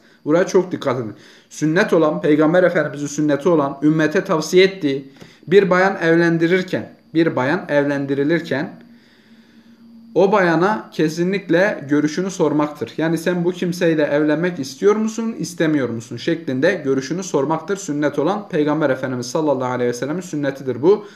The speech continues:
Zaten Peygamber Efendimizin hadisidir. "Kim benim sünnetimden yüz çevirirse benden değildir." buyuruyor. Bu konularda, özellikle bu tür konularda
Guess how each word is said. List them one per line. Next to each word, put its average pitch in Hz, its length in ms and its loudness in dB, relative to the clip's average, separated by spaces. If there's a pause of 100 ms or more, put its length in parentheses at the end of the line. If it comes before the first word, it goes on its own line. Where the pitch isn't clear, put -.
Zaten 170 380 -2
Peygamber 165 400 0
Efendimizin 147 440 -2
hadisidir. 147 640 0
"Kim 196 260 -2
benim 147 200 0
sünnetimden 143 500 -2
yüz 139 280 -4
çevirirse 160 580 0
benden 156 360 -2
değildir." 143 380 0
buyuruyor. 131 340 4 (480)
Bu 175 100 0
konularda, 156 580 2
özellikle 143 600 0
bu 180 80 0
tür - 160 -8
konularda 139 560 -4